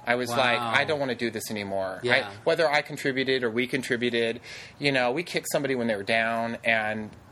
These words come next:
Speaker 1: and, and kinda, uh, wh-, what the fuck?
Speaker 2: But
Speaker 1: Who are
Speaker 2: just because we had time to fill. There was
Speaker 1: because we had
Speaker 2: no
Speaker 1: time to
Speaker 2: reason.
Speaker 1: fill. Who the fuck are we to point out that Jonathan Brandis is,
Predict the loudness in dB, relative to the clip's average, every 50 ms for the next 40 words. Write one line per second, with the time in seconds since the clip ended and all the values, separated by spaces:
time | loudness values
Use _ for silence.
0 | -2 2 2 2 2 0 -2 -2 -2 -2 0 2 2 2 4 2 -2 -4 -10 -16
1 | -16 -16 -16 -16 -16 -16 -16 -12 -10 -10 -10 -10 -12 -20 -16 -12 -10 -8 -8 -8
2 | -8 -2 2 2 2 2 2 0 0 2 2 2 2 2 -2 -4 -6 -12 -14 -12
3 | -4 -2 2 4 6 6 6 4 2 0 0 0 2 2 2 2 2 2 0 0
4 | 0 0 -2 -2 -2 -2 0 0 2 4 4 4 6 4 2 2 2 2 4 4
5 | 4 4 2 2 2 2 4 2 4 4 2 2 4 4 4 2 2 2 2 2
6 | 2 2 0 2 4 4 4 4 4 2 0 0 0 4 4 4 4 2 0 -2
7 | 2 2 4 4 4 2 0 -2 -4 -4 -4